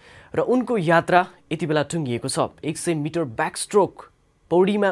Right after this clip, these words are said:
उनी पहिलो भए पनि उनको यात्रा भने यति बेला रियो ओलम्पिकबाट टुङ्गिएको छ।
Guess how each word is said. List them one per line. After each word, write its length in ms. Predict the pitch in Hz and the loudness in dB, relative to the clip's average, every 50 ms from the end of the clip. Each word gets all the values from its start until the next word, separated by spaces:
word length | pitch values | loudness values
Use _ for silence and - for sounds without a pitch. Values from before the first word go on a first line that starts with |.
| - | 0
उनी 180 | 170 175 170 175 180 180 - - _ _ _ _ _ _ - | 0 0 0 0 -2 -4 -8 -20 _ _ _ _ _ _ -2
पहिलो 320 | 190 202 220 208 208 196 | -2 0 2 4 4 4
भए 220 | - - - 151 143 | 4 2 -6 -6 -4
पनि 260 | - 135 131 165 208 - _ _ _ _ _ _ _ - | -2 -2 -2 -2 -4 -6 _ _ _ _ _ _ _ -4
उनको 280 | 180 214 214 220 233 | -4 -2 -2 0 0
यात्रा 460 | 196 143 113 139 156 156 156 - 165 151 | -2 0 0 0 -2 0 0 0 0 0
भने 280 | 127 127 123 131 160 156 _ _ _ _ - 160 | 0 -2 -4 -6 -6 -8 _ _ _ _ -10 -8
यति 160 | 160 185 185 | -6 -4 -2
बेला 200 | 160 170 165 151 131 | 0 2 2 2 0
रियो 220 | 120 156 165 175 180 | -2 -2 0 2 2
ओलम्पिकबाट 680 | - - 160 160 156 143 139 - - 120 117 113 113 147 147 156 156 _ _ _ - | 2 0 -2 -2 -2 -4 -6 -6 -4 -2 -2 -2 -2 -4 -6 -6 -8 _ _ _ -8
टुङ्गिएको 380 | 156 147 123 110 107 104 - | -6 -6 -6 -8 -10 -10 -8
छ। 200 | 131 - 160 - | -6 -4 -4 -4